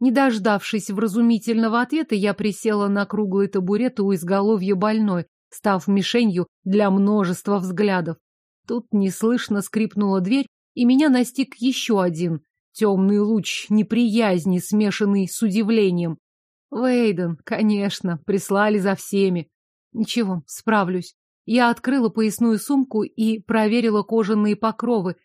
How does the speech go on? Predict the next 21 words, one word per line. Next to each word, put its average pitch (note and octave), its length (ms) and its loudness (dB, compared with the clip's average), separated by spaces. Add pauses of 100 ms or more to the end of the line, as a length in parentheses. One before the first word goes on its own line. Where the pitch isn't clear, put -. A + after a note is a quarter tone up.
(200)
слизистую G3+ 840 -2
оболочку F#3+ 640 0
рта, A3+ 320 -4 (400)
приподняла A3 640 2
верхнее G#3 480 0
и G3+ 40 2
нижнее G3 440 2
веко. G#3+ 320 -4 (320)
Всё - 180 -6
в - 80 -10
пределах A#3+ 540 -2
нормы. G3+ 580 0 (140)
В - 60 -20
самом G#3+ 340 0
деле, G3+ 320 2
здесь F3+ 400 -2
я G3 260 -2
понимала G#3 640 0 (380)
моих G3 560 0
предшественников. F#3 1040 -2 (400)
Но G#3 240 -6